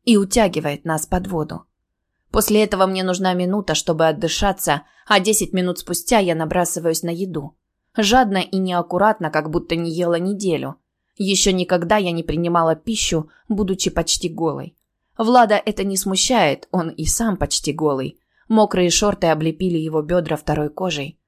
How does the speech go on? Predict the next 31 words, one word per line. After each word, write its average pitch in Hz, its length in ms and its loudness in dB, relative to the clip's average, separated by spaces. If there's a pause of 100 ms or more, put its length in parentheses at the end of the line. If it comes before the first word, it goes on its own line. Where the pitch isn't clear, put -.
(320)
Он 220 200 2
выглядит 196 460 0
голодным, 175 720 0
потому 202 340 2
что - 180 -2
ест 190 440 0
с - 120 -4
не 202 160 2
меньшим 196 360 0
аппетитом, 180 520 -2
чем 202 220 0
я. 170 300 -4 (420)
Макает 208 520 4
мясо 175 320 2
в - 80 -8
соус 196 460 0 (180)
и 220 140 2
облизывает 202 720 2
пальцы, 196 340 -2
как 170 240 -6
варвар 170 420 -2
в - 120 -20
походе. - 560 -6 (640)
Мы 208 180 4
молчим, 185 560 2
делая 165 380 2
вид, 175 180 -6
что - 220 -2 (100)
это 160 240 -6
из-за 156 380 -8
еды. 160 460 -12